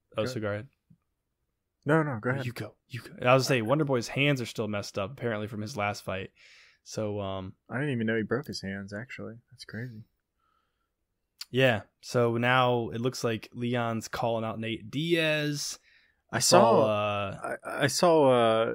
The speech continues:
Speaker 2: you know, the, the B M F, man. I saw the B M F was getting called out, too.
Speaker 1: Yep. Jorge, Jorge's being called out.
Speaker 2: Yeah.
Speaker 1: Uh, Mike Perry stepping up and trying to get his name out there
Speaker 2: Oh,
Speaker 1: for a potential
Speaker 2: gosh.
Speaker 1: matchup.
Speaker 2: Come on.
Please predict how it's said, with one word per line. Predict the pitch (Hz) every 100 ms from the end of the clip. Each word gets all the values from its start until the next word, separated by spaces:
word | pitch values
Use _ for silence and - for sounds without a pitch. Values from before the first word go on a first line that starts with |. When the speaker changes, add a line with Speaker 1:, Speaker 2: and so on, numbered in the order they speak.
| -
Speaker 2:
you | - 131
know, | 117
the, | 107 113 117 107
the | -
B | 110 139 135
M | 123
F, | 135 160 -
man. | 113 117 135
I | 113
saw | - 135
the | 120
B | 110 135
M | 123
F | 139 156
was | 123 107
getting | 127 117
called | 107 120 113
out, | 110 107
too. | - 151 151 - _ _ _ _ _ _ -
Speaker 1:
Yep. | 117 120 _
Jorge, | - 135 135 139 143 143 139 139 139 - _ _ _ _
Jorge's | - 139 139 135
being | 139 139
called | 127 139 139
out. | 135 131 131 131 - -
Speaker 2:
Yeah. | 110 151 185 110 104
Speaker 1:
Uh, |
Mike | 107 131 -
Perry | 135 131 135
stepping | 131 139 131 131
up | 127
and | 110
trying | - 123
to |
get | 113 117
his | 131 151 156
name | 143 139 135
out | 135 -
there | 127 131 127 127
Speaker 2:
Oh, |
Speaker 1:
for | 127
a | 123
potential | 82 139 - 127
Speaker 2:
gosh. | 120 120 -
Speaker 1:
matchup. | 131 123 117
Speaker 2:
Come | 113
on. | 85 82